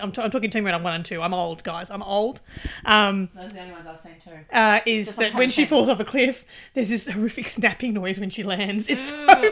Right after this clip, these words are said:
Speaker 2: Oh,
Speaker 1: bloody
Speaker 2: yes, there is
Speaker 1: terrible.
Speaker 2: too. I remember that
Speaker 1: And
Speaker 2: noise.
Speaker 1: I used to play it. I used to go, "Oh,"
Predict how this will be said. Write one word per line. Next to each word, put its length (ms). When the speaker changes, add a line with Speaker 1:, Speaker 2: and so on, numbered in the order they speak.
Speaker 2:
Oh, 160
Speaker 1:
bloody 160
Speaker 2:
yes, 240
there 180
is 60
Speaker 1:
terrible. 160
Speaker 2:
too. 60
I 220
remember 260
that 180
Speaker 1:
And 200
Speaker 2:
noise. 300
Speaker 1:
I 80
used 200
to 80
play 220
it. 60
I 60
used 220
to 40
go, 120
"Oh," 300